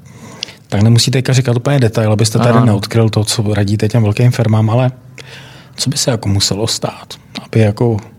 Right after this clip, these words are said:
Speaker 1: Martin Hošek, čtyřicet, čtyřicet šest let, který de facto z podstaty věci tady ty sociální sítě jako vůbec neumí
Speaker 2: Mhm.
Speaker 1: a nezná.
Speaker 2: Ano, ano.
Speaker 1: Co by se jako muselo stát na to, aby se tam něco jako stalo?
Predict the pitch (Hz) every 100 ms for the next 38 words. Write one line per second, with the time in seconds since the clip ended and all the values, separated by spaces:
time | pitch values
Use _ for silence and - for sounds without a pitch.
0 | - - - - 107 - 117 120 - 110
1 | - - - 127 101 127 - - - -
2 | - 123 127 127 117 - 127 - 101 120
3 | - - - - - - 117 120 123 -
4 | 117 110 110 - 120 - - 107 - 117
5 | 123 117 107 123 113 110 117 - - 117
6 | 113 110 107 110 107 117 117 120 - 117
7 | 120 117 110 110 113 110 117 117 110 107
8 | 113 - - - - 123 120 123 135 120
9 | 127 120 - 113 117 117 113 113 127 123
10 | 123 117 120 120 127 - -